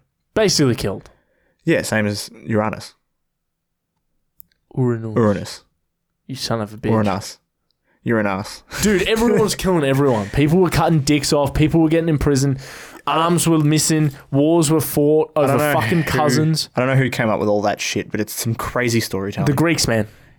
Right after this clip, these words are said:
Speaker 2: Yeah, no wonder you guys made, made it into debt. Ser-,
Speaker 1: <laughs>
Speaker 2: seriously.
Speaker 1: Was them,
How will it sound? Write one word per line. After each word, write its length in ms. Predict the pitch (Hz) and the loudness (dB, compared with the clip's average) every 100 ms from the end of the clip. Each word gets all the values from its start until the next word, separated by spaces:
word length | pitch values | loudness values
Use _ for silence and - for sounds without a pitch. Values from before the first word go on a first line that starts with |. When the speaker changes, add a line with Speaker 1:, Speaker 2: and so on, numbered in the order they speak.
| _ - - | _ -12 -4
Speaker 2:
Yeah, 180 | 120 92 | -4 -4
no 160 | 113 120 | -2 0
wonder 200 | 113 110 | 0 0
you 60 | 107 | 0
guys 200 | 101 107 | -2 -2
made, 300 | 101 101 - | -2 -2 -4
made 180 | 117 101 | -2 -2
it 60 | 107 | -4
into 160 | 107 | -8
debt. 300 | 101 101 92 - _ _ - | -4 -4 -4 -12 _ _ -14
Ser-, 340 | - 110 110 - | -6 -2 -2 -4
Speaker 1:
<laughs> 40 | |
Speaker 2:
seriously. 580 | - 131 104 104 - 110 - - | -4 -2 -2 -4 -8 -10 -8 -2
Speaker 1:
Was 300 | 185 220 - | 2 2 2
them, 160 | 285 | 2